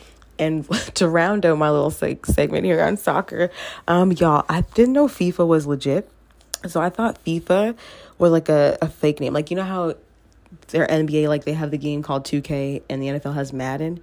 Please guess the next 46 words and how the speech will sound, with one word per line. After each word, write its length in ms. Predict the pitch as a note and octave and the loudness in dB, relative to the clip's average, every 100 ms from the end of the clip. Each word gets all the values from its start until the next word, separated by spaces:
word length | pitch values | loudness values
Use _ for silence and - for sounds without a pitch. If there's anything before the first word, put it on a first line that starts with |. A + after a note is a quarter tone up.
| - - - | -16 -20 -6
I 140 | D3 D3+ | -2 0
thought 220 | E3 E3 | -2 -2
fifa 160 | D3+ D3+ | -8 -8
was, 240 | D3 C#3+ | -8 -8
like, 140 | C#3+ | -10
the 100 | C#3 | -10
equivalent 320 | C#3 C#3+ C3 B2+ | -10 -8 -8 -6
of 60 | |
that. 180 | B2+ G#2 | -4 -4
Like, 260 | G#2 B2+ - | -4 -8 -6
fifa 360 | D3 D3 D3 | -6 -2 -2
was 180 | C#3+ C#3+ | -2 -2
the 100 | C#3 | -4
name 300 | C3+ C3+ C3+ | -4 -4 -4
of, 120 | B2+ | -6
like, 200 | C3 B2 | -6 -8
the 80 | C3 | -10
game, 520 | A#2 C#3 C#3 F3+ A3 - - - | -8 -4 -2 0 -2 -6 -20 -2
but, 80 | D3 | 2
like, 180 | C#3+ C#3+ | 2 0
the 100 | D3 | -2
league 440 | D3 D3 C#3+ - - - | 2 2 0 -2 -12 -6
and 180 | C3 B2+ | -2 0
organization 560 | C3+ C#3 C3+ C3+ C#3 | 0 0 0 -2 -2
was 100 | C3+ | -6
something 280 | C3 A2+ B2 | -6 -8 -8
separate. 460 | - A2+ - - - _ _ - | -6 -6 -6 -8 -10 _ _ -8
And 100 | D#3 | -6
I, 160 | D3+ - | -6 -6
I 80 | D#3+ | -8
found 240 | D3+ C#3+ B2 | -6 -4 -2
out 100 | C3+ | -2
that 120 | C3+ | -4
that 180 | - - | -6 -6
was 140 | C#3 | -8
not 180 | - - | -12 -12
true. 180 | - - - _ _ - | -12 -12 -14 _ _ 0
<laughs> 80 | - - - F#3+ | 0 2 0 2
That 240 | - - | 0 -2
fifa 480 | F3+ F#3+ F#3 F3 E3+ - - - | -4 0 4 4 0 -10 -16 -6
is 160 | D#3+ D3+ | -4 -2
the 80 | |
name 180 | D#3+ D#3 | -2 -2
of 80 | D3+ | -2
the 80 | C#3+ | -4
game 500 | D3+ D3+ C#3 C3+ | -4 -2 -2 -4